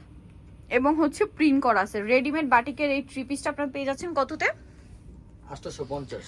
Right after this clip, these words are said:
Speaker 1: আটশো পঞ্চাশ টাকা। আচ্ছা, নেক্সট কালেকশনটা আপনাদেরকে দেখাবো। আহ, এটা তো দুইটা, আহ, আরো কালার আছে, ব্লুর মধ্যে কিন্তু দুইটা শেড, হ্যাঁ, লাইট ডিপ। এই যেটা হচ্ছে আমরা লাইটটা এখন দেখাচ্ছি,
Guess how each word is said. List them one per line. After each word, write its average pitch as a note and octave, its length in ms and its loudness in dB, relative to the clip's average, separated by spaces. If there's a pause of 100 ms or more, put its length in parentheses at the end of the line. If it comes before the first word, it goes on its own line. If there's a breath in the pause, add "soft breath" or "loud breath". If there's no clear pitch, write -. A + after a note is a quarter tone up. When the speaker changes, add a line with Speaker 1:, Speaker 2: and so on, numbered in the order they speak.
(140)
Speaker 1:
আটশো C#4+ 540 2
পঞ্চাশ C#4 480 2
টাকা। G3+ 260 0
আচ্ছা, F#3+ 260 0
নেক্সট C4+ 480 -2
কালেকশনটা C#4 520 2
আপনাদেরকে C4+ 340 -4
দেখাবো। A3+ 420 -2
আহ, - 680 2
এটা C4+ 160 2
তো D4 120 0
দুইটা, C4+ 240 6
আহ, G3 400 2 (160)
আরো C4+ 120 8
কালার A#3+ 300 8
আছে, A3 260 2
ব্লুর C4+ 320 4
মধ্যে D#4 260 6
কিন্তু F4+ 200 2
দুইটা C#4+ 300 6
শেড, - 240 0
হ্যাঁ, D4+ 180 6
লাইট G#3+ 260 4
ডিপ। F#3 180 -8 (840 loud breath)
এই A3+ 160 4
যেটা G#3 240 2
হচ্ছে C4 400 2
আমরা A#3+ 240 6
লাইটটা B3 380 6
এখন C4+ 240 0
দেখাচ্ছি, A#3 520 0